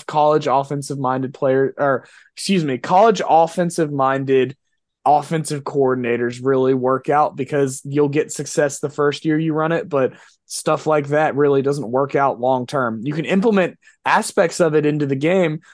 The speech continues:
but when that's your whole game plan, it doesn't really work. And it seems like N F L, uh, defensive coordinators kind of figured out how the, the Giants were getting that success with, you know,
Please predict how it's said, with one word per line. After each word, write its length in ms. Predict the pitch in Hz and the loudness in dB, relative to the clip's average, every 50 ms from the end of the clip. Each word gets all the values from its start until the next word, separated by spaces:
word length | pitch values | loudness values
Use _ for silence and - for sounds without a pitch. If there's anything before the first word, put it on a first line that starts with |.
| _ - | _ -6
but 80 | - | -4
when 120 | 147 147 147 | -2 0 0
that's 240 | 156 165 165 - - | 0 -2 -2 0 0
your 100 | 170 175 | 2 2
whole 120 | 185 170 | 2 2
game 260 | 151 165 175 180 185 | 2 0 0 0 0
plan, 220 | 180 180 160 156 151 | 0 0 0 0 0
it 40 | |
doesn't 240 | 139 147 156 160 147 | 0 0 -2 -2 -2
really 240 | 131 156 151 151 151 | 0 2 2 2 2
work. 300 | 147 147 165 170 170 - | 2 2 2 0 0 -2
And 80 | 160 151 | -2 -4
it 100 | 131 - | -4 -4
seems 220 | - 175 165 151 | -2 -4 -2 0
like 120 | 165 160 | 0 0
N 140 | 123 147 156 | 0 0 -2
F 160 | 147 - - | -2 -2 0
L, 240 | 160 151 143 139 147 170 _ _ - - | 0 0 0 -2 -4 -14 _ _ -6 -2
uh, 160 | 139 143 139 139 | 0 0 0 0
defensive 440 | 139 147 147 143 160 143 135 - | 0 -2 -2 -2 -4 -8 -8 -10
coordinators 440 | - - 147 151 147 139 131 131 - | -8 -4 -4 -2 0 -2 -2 -4 -4
kind 140 | - 151 135 | -6 -6 -8
of 80 | 131 - | -6 -6
figured 300 | - 147 143 143 139 143 | -6 -4 -2 0 2 2
out 320 | 139 147 147 131 - - _ _ - - _ _ _ _ | 4 4 2 2 0 -6 _ _ -20 -20 _ _ _ _
how 320 | - - 147 147 147 151 | -6 -2 2 2 2 2
the, 200 | 143 147 135 107 - - | 0 -2 -6 -6 -10 -8
the 280 | 143 139 156 143 139 135 | -2 0 2 4 2 2
Giants 480 | 135 131 151 135 139 143 143 135 - 156 | 0 0 -2 0 0 0 -2 -4 -4 -6
were 80 | 147 | -6
getting 300 | 131 139 143 143 143 139 | 0 0 2 2 2 2
that 180 | 135 135 - - | 2 0 0 -2
success 680 | - 135 131 - - 156 147 143 127 - - - - _ _ - | -6 -12 -8 -2 0 2 2 2 0 -2 -8 -12 -14 _ _ -4
with, 220 | 131 131 - - | -4 -4 -2 -2
you 80 | 135 120 | -2 0
know, 220 | 120 120 117 - | 0 0 0 -2